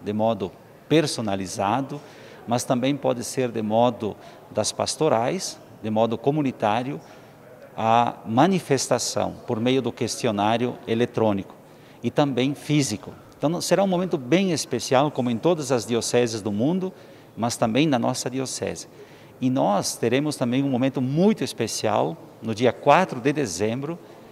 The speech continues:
quando faremos o Conselho Diocesano de Pastoral. É claro que ainda estamos em período de pandemia, de momentos difíceis, mas nós, com todos os cuidados que nos são exigidos e nós os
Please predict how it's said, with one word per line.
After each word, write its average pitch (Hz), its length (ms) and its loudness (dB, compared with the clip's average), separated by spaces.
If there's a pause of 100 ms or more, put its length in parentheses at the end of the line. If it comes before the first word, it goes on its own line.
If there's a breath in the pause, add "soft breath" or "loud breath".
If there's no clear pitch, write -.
(220 loud breath)
quando 147 260 0
faremos 127 580 0 (300 loud breath)
o 104 80 -8
Conselho 147 580 0
Diocesano 123 680 0
de 113 100 -4
Pastoral. 107 580 -4 (480 loud breath)
É 107 80 -8
claro 135 300 4
que - 160 -2
ainda 127 180 0
estamos 117 480 -4
em 113 100 -4
período 107 460 -4
de 92 120 -10
pandemia, 123 920 0
de 92 80 -12
momentos 98 420 -4
difíceis, 165 680 -4 (400 loud breath)
mas 117 220 -2
nós, 123 500 2 (100)
com 113 160 -8
todos 156 320 -2
os 127 160 -2
cuidados 107 880 -2 (400)
que - 120 -6
nos 110 200 -2
são 117 460 2
exigidos 131 800 0
e 110 60 -2
nós 104 340 -2 (360 loud breath)
os - 260 -6